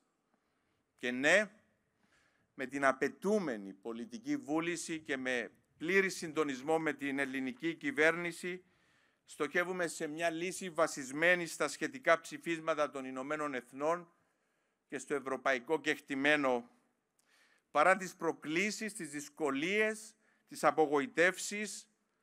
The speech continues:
τον άνισο πολλές φορές αγώνα, πραγματικά πιστεύουμε ότι μπορούμε, ναι,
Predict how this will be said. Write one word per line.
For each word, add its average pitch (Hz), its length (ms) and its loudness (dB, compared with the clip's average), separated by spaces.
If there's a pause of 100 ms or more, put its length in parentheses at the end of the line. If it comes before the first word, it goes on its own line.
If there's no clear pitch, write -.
(100)
τον 170 200 2
άνισο 208 460 6
πολλές 139 400 -2
φορές 143 440 -4
αγώνα, 165 680 0 (600)
πραγματικά 151 800 6
πιστεύουμε 170 600 0
ότι 165 440 -4 (200)
μπορούμε, 170 880 4
ναι, 170 420 2